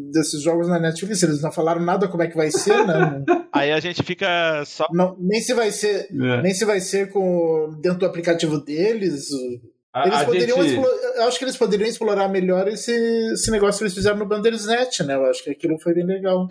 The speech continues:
Speaker 3: Foi, foi legal. A gente tem que fazer um especial só de jogos antigos aí pra
Speaker 2: Bernardo,
Speaker 3: jogos da
Speaker 2: Bernardo,
Speaker 3: década
Speaker 2: você,
Speaker 3: de noventa.
Speaker 2: Bernardo, é sério que você tinha que falar de Mara Maravilha,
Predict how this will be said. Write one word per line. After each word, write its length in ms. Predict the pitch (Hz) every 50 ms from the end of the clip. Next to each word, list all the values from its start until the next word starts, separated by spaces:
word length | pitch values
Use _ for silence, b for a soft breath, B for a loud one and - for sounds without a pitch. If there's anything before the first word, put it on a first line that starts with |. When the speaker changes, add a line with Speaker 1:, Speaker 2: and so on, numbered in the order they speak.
| - -
Speaker 3:
Foi, 240 | - 170 170 170 151 -
foi 120 | 147 139
legal. 380 | 143 151 147 139 127 120 120 -
A 100 | 123 123
gente 180 | 135 147 156 156
tem 100 | 175 165
que 80 | 165 -
fazer 240 | 196 165 156 175
um 80 | 175 175
especial 640 | 175 175 - - 180 165 - - 175 156 143 135
só 160 | - - 160 151
de 160 | 147 147 143
jogos 340 | 127 156 147 143 139 135 143
antigos 540 | 147 131 120 - - 127 110 104 110 107
aí 160 | 117 113 110 104
pra 380 | 107 - 101 98 95 104 107 - - _
Speaker 2:
Bernardo, 540 | - 156 156 156 190 208 214 202 - 123 117
Speaker 3:
jogos 320 | 123 123 123 120 120 117
da 160 | 123 127 120 123 135 127 127 - - _ -
Speaker 2:
Bernardo, 400 | 147 160 147 165 185 175 156 - -
Speaker 3:
década 240 | 131 135 131 151 131
Speaker 2:
você, 80 | 135
Speaker 3:
de 60 | 139
noventa. 300 | 131 120 120 120 107 107 - -
Speaker 2:
Bernardo, 420 | - 175 165 196 190 170 156 147 165
é 80 | 160 151
sério 280 | - - 180 165 156
que 60 | - 147
você 180 | 151 - 160
tinha 180 | 143 - 175 160
que 60 | -
falar 240 | - 151 143 135 131
de 120 | - 135 139
Mara 400 | 135 143 143 156 180 220 247 233
Maravilha, 640 | - 190 190 185 175 147 120 143 170 180 170 165